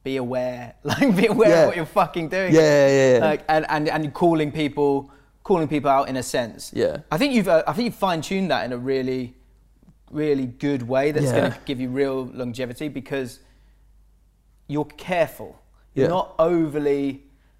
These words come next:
Speaker 1: like, in that commentary community,
Speaker 2: Mm.
Speaker 1: there's different ways of doing it.
Speaker 2: Yes, definitely.
Speaker 1: And, and that's good, and that's why there are
Speaker 2: Yeah.
Speaker 1: different people.
Speaker 2: Yeah.
Speaker 1: Um, say, Jack Mate feels a tiny bit more
Speaker 2: Aggressive on it.
Speaker 1: aggressive,
Speaker 2: Yeah.
Speaker 1: a tiny bit more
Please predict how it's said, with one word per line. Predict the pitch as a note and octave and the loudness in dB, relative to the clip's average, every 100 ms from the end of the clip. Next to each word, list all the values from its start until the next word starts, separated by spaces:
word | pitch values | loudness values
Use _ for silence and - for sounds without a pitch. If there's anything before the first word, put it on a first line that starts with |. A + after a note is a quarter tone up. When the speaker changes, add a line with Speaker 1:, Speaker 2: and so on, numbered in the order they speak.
| _ - | _ -8
Speaker 1:
like, | C3+ | -4
in | F3+ | -2
that | F3 | -2
commentary | - E3 D3+ - - D3 C3+ B2+ | -4 -6 -8 -10 -8 -6 -4 -6
community, | - C#3 C#3+ B2 - A#2 A2 B2 | -12 -4 -2 -2 -6 -12 -14 -18
Speaker 2:
Mm. | _ _ | _ _
Speaker 1:
there's | C#3 | -8
different | D3 E3+ E3 | -6 -2 0
ways | D3+ C3 | 0 0
of | |
doing | B2+ C#3+ | 0 2
it. | C3 | 4
Speaker 2:
Yes, | C3 - - - - _ | 4 2 -8 -8 -16 _
definitely. | B2 - - - - | -2 -2 -8 -8 -6
Speaker 1:
And, | D3 C#3+ C#3+ C3+ - _ - | -2 -2 -4 -8 -12 _ -4
and | E3+ | -2
that's | E3+ | 0
good, | G#3 D#3+ | 2 2
and | C3+ | 0
that's | C3 | 0
why | D3 C#3+ | 0 2
there | C3+ | 2
are | C3+ | 0
Speaker 2:
Yeah. | |
Speaker 1:
different | C3+ C3+ B2 | -2 -8 -6
people. | C3+ B2 C3+ F3+ _ | -6 -4 -8 -8 _
Speaker 2:
Yeah. | C3+ - - | -4 -4 -6
Speaker 1:
Um, | C3 C3+ C#3 C#3 - | -6 -4 -4 -8 -12
say, | - D#3 C#3+ - | -6 -4 -4 -14
Jack | - F#3+ | -4 -2
Mate | E3 D3+ | -2 -4
feels | - D#3+ C3+ | -2 -4 -4
a | |
tiny | C3 - F3 D3 | -10 -4 -4 -2
bit | D3 | -4
more | C#3+ C#3 C3+ B2+ - _ _ _ - | -4 -4 -4 -6 -12 _ _ _ -10
Speaker 2:
Aggressive | C#3+ C3+ B2 C3 G#2+ | 0 0 0 -2 0
on | |
it. | G#2+ | 0
Speaker 1:
aggressive, | D#3 - D#3+ D#3 | 0 0 0 2
Speaker 2:
Yeah. | A#2+ A2 | 4 4
Speaker 1:
a | |
tiny | G#2+ D3 | 2 0
bit | D3 | -4
more | D3 C#3 | -4 -8